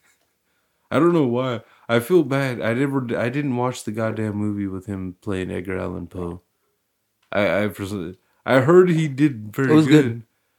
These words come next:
Speaker 1: but I, I just, I don't know why, but something about the commercials, I couldn't see him that far back in time. I'm just
Speaker 2: See
Speaker 1: like, "Dude, you cannot go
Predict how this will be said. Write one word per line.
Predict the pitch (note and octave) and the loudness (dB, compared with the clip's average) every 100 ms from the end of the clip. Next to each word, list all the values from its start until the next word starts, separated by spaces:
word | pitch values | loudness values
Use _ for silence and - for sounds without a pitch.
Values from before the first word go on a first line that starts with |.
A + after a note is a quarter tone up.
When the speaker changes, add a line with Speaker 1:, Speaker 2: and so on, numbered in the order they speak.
| _ _ _ | _ _ _
Speaker 1:
but | A2+ | 0
I, | A#2 F2+ A#2+ | 2 2 0
I | |
just, | A#2+ C#3 A#2+ | 0 2 4
I | |
don't | C3 C#3+ | 4 4
know | B2+ | 4
why, | A#2 B2 | 4 4
but | G2+ F2 | 0 -2
something | C#3+ C3+ D3 | -2 -2 2
about | C#3+ C#3 | 2 2
the | A#2+ | -4
commercials, | G#2 A2+ A#2+ B2 A#2+ G#2+ - _ _ _ _ _ | -2 0 0 0 -2 -2 -8 _ _ _ _ _
I | A2+ | -2
couldn't | A2 E3+ E3 A2 | 0 4 4 2
see | - D3 D3 | -4 -4 -2
him | A2+ C3 B2+ A#2 G#2 - _ _ _ _ _ - | -2 -2 -2 -4 -6 -12 _ _ _ _ _ -14
that | G2+ A#2 A#2 - | -4 -2 -2 -6
far | - A#2 G#2 | -6 -4 -4
back | G2 G2 F#2 | -6 -8 -8
in | F#2+ F2+ | -14 -12
time. | F#2+ F#2 E2 E2 E2+ _ _ _ _ _ _ _ _ _ _ _ _ _ | -12 -12 -14 -16 -20 _ _ _ _ _ _ _ _ _ _ _ _ _
I'm | G#2+ | -6
just | A#2+ | 0
Speaker 2:
See | E3+ | 2
Speaker 1:
like, | B2+ - | 2 0
"Dude, | C#3+ B2 | -2 -2
you | G#2 A2 E3 F3 | -6 -6 -4 -4
cannot | E3 E3+ D#3+ D#3+ | -4 -2 -2 0
go | D#3 C3 | 0 0